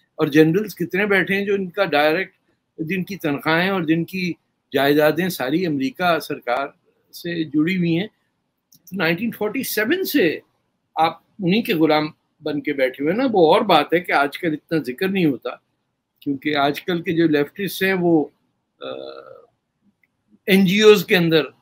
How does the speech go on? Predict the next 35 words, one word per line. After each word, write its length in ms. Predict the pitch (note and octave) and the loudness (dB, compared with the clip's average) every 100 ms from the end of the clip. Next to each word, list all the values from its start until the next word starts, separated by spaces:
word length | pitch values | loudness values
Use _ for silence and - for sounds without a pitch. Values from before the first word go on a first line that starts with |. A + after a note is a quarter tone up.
| E3+ | -4
मजे 280 | D3+ D3+ | 0 2
कर 200 | D3 C3+ | 0 -2
रहे 140 | B2 C3 | -4 -6
हैं, 80 | A#2+ | -8
क्योंकि 220 | C3+ C#3+ | -6 -4
वहाँ 120 | C#3 | -4
तनख्वाहें 320 | C#3 A#2+ D#3 D3+ | -6 -4 -2 -2
अच्छी 200 | C#3 C3 | -4 -6
मिलती 420 | B2 A#2 B2+ A2+ | -6 -8 -10 -10
हैं। 80 | A2 _ _ _ _ - | -12 _ _ _ _ -12
अ, 280 | C3+ B2+ A#2 | -8 -8 -4
कोई 100 | D3 | -4
सियासी 380 | - D3 C#3+ F#3+ | 0 0 0 2
जमात 400 | C#3+ C#3+ E3 - | 2 4 2 0
में 120 | E3+ | -6
घुस 260 | C3+ D3 - | -4 -4 -4
के, 160 | E3 D3+ D#3+ _ _ _ _ | -4 -4 -6 _ _ _ _
अ, 420 | C3+ B2+ B2+ - - - - D#2 D#2+ D2+ D2 _ _ C#3+ | -10 -10 -10 -12 -14 -16 -14 -16 -16 -18 -20 _ _ -4
एंटी 240 | C#3+ E3+ | -2 0
इंपीरियलिज्म 680 | D3+ C#3+ E3 D#3 D#3+ D#3 E3 | -2 0 0 2 2 2 -2
की 300 | E3 - - | -6 -12 -10
बात 280 | D#3+ C#3 D3 | -2 -2 -2
करता 260 | - - A3 | -6 -4 2
ही 180 | D4 E4 | 6 6
नहीं 180 | C#4 D3+ | 4 2
है 100 | - - | -4 -12
आजकल, 300 | B2 - - | -12 -12 -16
देखिए। 400 | G#2 G2 - - _ _ _ _ _ _ _ _ | -14 -16 -18 -20 _ _ _ _ _ _ _ _
तो 280 | - G#4+ G#3+ A#3 A3 A3+ A#3 B3 A#3 G#3 | -2 0 0 -8 -16 -18 -20 -16 -10 -4
we 160 | B3+ C4+ | 0 0
are 140 | F#3+ | 2
going 280 | G3+ A#3+ C4+ - | 2 2 0 -4
in 60 | G#3 | -4
a 100 | F#3 | -6
flux, 360 | - F#3 A3+ | -4 2 2